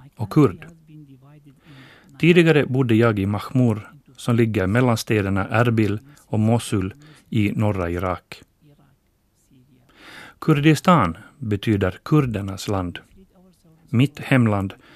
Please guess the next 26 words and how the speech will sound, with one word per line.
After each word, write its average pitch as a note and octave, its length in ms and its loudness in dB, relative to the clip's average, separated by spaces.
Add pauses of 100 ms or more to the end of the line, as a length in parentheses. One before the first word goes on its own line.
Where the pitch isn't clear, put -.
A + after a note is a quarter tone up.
(140)
har A2+ 160 0
sedan G#2+ 340 0
nittonhundratjugotre A2 1040 -2 (400)
varit G#2 320 -2
uppdelat G#2 540 -2
i G#2 40 -6
fyra C#3+ 360 -2
delar F2+ 480 -4 (500)
som A2 200 -2
tillhör G#2+ 440 0
de G2 120 -4
muslimska A#2+ 520 -2
länderna F2+ 480 -2 (280)
Irak, A#2 560 -2 (220)
Syrien, F2+ 580 0 (380)
Turkiet G#2 640 -4 (140)
och G2+ 160 -4
Iran. G2 360 -2 (1120)
Idag D3 480 2
är A#2 300 0
irakiska A2+ 560 0
Kurdistan G#2 800 -2 (220)
en A2+ 140 0
någorlunda A2 560 0
självständig F#2 640 -4
region. G#2 680 -6